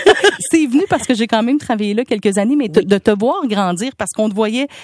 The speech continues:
Speaker 1: dans la régie, on te voyait dans les coulisses,
Speaker 2: Oui.
Speaker 1: t'accueillais le public.
Speaker 2: Oui.
Speaker 1: T'étais très amie aussi avec les comédiens. Est-ce que c'est à partir de là où tu t'es dit, « Hey, je, j'aimerais ça être comédienne plus tard » ?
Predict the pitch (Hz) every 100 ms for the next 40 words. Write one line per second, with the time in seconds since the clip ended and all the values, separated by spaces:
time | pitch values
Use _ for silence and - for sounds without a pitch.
0 | 175 180 226 269 220 208 160 151 160 196
1 | 190 196 220 226 214 208 190 226 180 160
2 | 170 196 - - - 294 277 285 240 233
3 | 240 240 214 185 - 180 196 196 196 -
4 | 185 - - - - 190 185 165 - 370
5 | 277 190 180 202 180 - 208 165 165 175
6 | 156 165 165 160 160 214 247 165 - 381
7 | - 180 - - - 262 208 180 170 196
8 | 247 170 - - 180 151 185 254 - 175
9 | 170 160 - 143 156 143 156 - 196 190
10 | 175 156 143 147 170 170 151 143 156 185
11 | 190